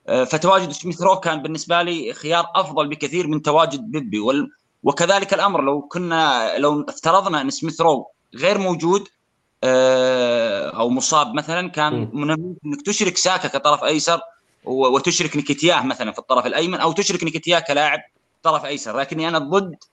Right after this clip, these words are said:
Speaker 1: آه، المبدأ اللي يقول أنه، آه، الثلاثة خلف المهاجم أو أغلبية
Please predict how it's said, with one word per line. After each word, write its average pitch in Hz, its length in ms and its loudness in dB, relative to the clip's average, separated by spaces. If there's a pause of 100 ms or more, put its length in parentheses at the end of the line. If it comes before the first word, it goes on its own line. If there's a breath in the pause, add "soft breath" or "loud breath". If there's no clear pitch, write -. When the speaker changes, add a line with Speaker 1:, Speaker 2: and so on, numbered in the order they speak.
(460)
Speaker 1:
آه، 131 580 4
المبدأ 160 580 0 (160)
اللي 127 260 -6
يقول 147 300 -4
أنه، 139 200 -2
آه، 95 520 -8
الثلاثة 151 460 -2
خلف 143 220 -2
المهاجم 143 600 0
أو 127 240 2
أغلبية 139 720 2